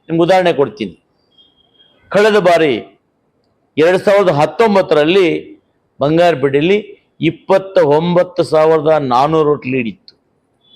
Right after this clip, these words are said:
ಆ ಚುನಾವಣೆ ಆದ ನಂತರ ಒಂದು ತಿಂಗಳಲ್ಲಿ ಪುರಸಭಾ ಚುನಾವಣೆ ಆಯ್ತು. ಪುರಸಭಾ ಚುನಾವಣೆಯಲ್ಲಿ ಇಪ್ಪತ್ತ ಒಂದು ಸೀಟುಗಳನ್ನ ಕಾಂಗ್ರೆಸ್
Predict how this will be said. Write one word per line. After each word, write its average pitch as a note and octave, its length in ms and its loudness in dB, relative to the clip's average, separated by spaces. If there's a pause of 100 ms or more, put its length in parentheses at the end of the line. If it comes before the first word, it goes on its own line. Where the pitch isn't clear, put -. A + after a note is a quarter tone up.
(1300)
ಆ - 20 2 (200)
ಚುನಾವಣೆ A3+ 540 2
ಆದ E3+ 200 0
ನಂತರ F3 280 0 (1600)
ಒಂದು C4 240 2 (100)
ತಿಂಗಳಲ್ಲಿ F#3+ 560 2 (800)
ಪುರಸಭಾ G#3 380 2 (120)
ಚುನಾವಣೆ D#3+ 460 2
ಆಯ್ತು. A#2 260 -6 (760)
ಪುರಸಭಾ D3 320 0 (100)
ಚುನಾವಣೆಯಲ್ಲಿ D3 680 2 (880)
ಇಪ್ಪತ್ತ F3+ 540 -4 (240)
ಒಂದು F#3 260 0
ಸೀಟುಗಳನ್ನ C#3+ 520 -2 (1040)
ಕಾಂಗ್ರೆಸ್ C#3 380 -2